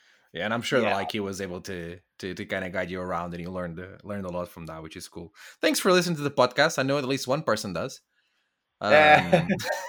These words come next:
Speaker 1: <laughs> and
Speaker 2: It's
Speaker 1: thanks for
Speaker 2: really
Speaker 1: sharing,
Speaker 2: good, man. I
Speaker 1: thanks for
Speaker 2: gotta
Speaker 1: sharing
Speaker 2: say,
Speaker 1: yourself.
Speaker 2: I was
Speaker 1: No,
Speaker 2: like,
Speaker 1: thanks, man.
Speaker 2: I was like, "Hmm, what am I getting myself in for?" So, uh, I had, uh, um,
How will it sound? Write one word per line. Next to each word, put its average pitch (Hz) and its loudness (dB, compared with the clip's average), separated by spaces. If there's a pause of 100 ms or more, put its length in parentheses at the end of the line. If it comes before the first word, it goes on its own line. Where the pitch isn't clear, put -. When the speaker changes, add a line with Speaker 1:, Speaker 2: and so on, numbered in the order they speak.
Speaker 1:
<laughs> - -
and 220 6
Speaker 2:
It's - -2 (100)
Speaker 1:
thanks 165 4
for 202 10
Speaker 2:
really - -
Speaker 1:
sharing, 151 8
Speaker 2:
good, 214 0
man. 156 6 (440)
I 233 10
Speaker 1:
thanks 233 2
for - 8
Speaker 2:
gotta 247 10
Speaker 1:
sharing 262 8
Speaker 2:
say, 269 10
Speaker 1:
yourself. 247 12
Speaker 2:
I 214 12
was 196 12
Speaker 1:
No, 190 12
Speaker 2:
like, - 10
Speaker 1:
thanks, 233 10
man. 110 2 (960)
Speaker 2:
I 190 8
was 196 4
like, 196 4 (120)
"Hmm, 214 -2 (600)
what 113 0
am 120 0
I 139 4
getting 156 -2
myself 214 2
in 240 2
for?" 107 0
So, 139 8
uh, 143 8
I 160 4
had, 180 4
uh, 165 2 (420)
um, 147 -6